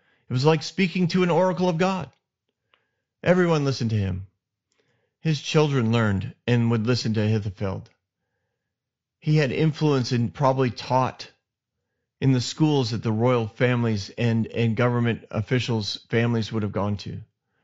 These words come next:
He had influenced nations.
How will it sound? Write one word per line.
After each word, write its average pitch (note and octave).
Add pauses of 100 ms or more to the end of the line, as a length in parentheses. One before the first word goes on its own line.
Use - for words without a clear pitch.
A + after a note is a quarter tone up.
(500)
He E3
had D3
influenced D#3+ (120)
nations. A#2